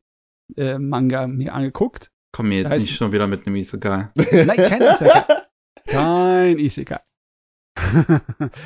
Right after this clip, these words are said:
Speaker 1: Es heißt The Warrior Princess and the Barbaric King. Und das ist eine, meiner Meinung nach, ziemlich untypische Fantasy, weil es sich viele Elemente aus, äh, westlicher Mythologie, besonders aus nordischer Mythologie hinausnimmt.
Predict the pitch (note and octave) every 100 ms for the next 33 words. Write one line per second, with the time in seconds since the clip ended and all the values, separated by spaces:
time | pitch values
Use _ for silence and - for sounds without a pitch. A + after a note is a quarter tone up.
0 | D#3 A#2+ C#3 F#3 G3+ E3 C#3+ D3+ C4+ C4
1 | A3 - G#3+ G#3+ G3 F#3+ D3 C3+ C3 D3
2 | E3 F3 D#3 - - - F3 E3+ A#3 -
3 | - _ - - _ D#3+ E3+ D#3+ E3+ -
4 | F3 - E3 D#3+ D#3+ D3+ C#3+ C#3 - -
5 | - C#3 D3+ D#4+ A#3 D3+ C#3+ C#3 - -
6 | B3+ G3 - G3+ A3+ - - A#2+ - -
7 | C3+ C#3+ C3+ G3 D#3+ C#3 D3 D3+ - D3
8 | - - - F#3 G#3+ A3 G#3+ G#3 G3+ -
9 | D#3+ D#3 D3+ D3+ F#3 - G3+ G3 - D3
10 | D#3+ - - - _ _ _ _ D#3+ D3+
11 | D3+ D3 C#3 E3 - - E3 D3+ D3 D#3
12 | C#3 C3+ B2+ F#3+ F#3+ D3 F#3+ D3 C3+ B2
13 | D3 F#3+ D3 C#3 B2+ C#3 - - - -
14 | - - - - - -